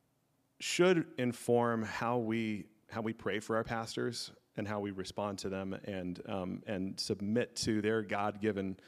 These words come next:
authority within the church. In another church where you might have, um, a pastor who's the C E O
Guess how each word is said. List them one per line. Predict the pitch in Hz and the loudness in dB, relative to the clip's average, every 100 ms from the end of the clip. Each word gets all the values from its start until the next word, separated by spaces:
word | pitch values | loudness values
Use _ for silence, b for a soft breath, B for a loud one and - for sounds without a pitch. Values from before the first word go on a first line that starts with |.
| B B B | B B B
authority | 95 - 107 104 98 | -6 0 2 2 0
within | 92 123 123 | -4 -2 -2
the | 104 | -2
church. | - - - - | -4 -6 -8 -4
In | 123 | 0
another | 123 147 151 | 2 4 4
church | - 110 98 - | 2 0 -2 -2
where | 110 | -2
you | 107 | 0
might | 104 95 | 0 -2
have, | 101 95 - B B B B | -4 -6 -8 B B B B
um, | - 95 90 92 87 - _ - | -4 -2 -2 -6 -10 -14 _ -6
a | 95 95 | -4 -4
pastor | - 117 110 - | -2 -4 -4 -4
who's | 98 107 92 | -2 -2 -4
the | - | -8
C | - 101 104 | -6 -6 -4
E | 101 | -4
O | 87 92 | -4 -8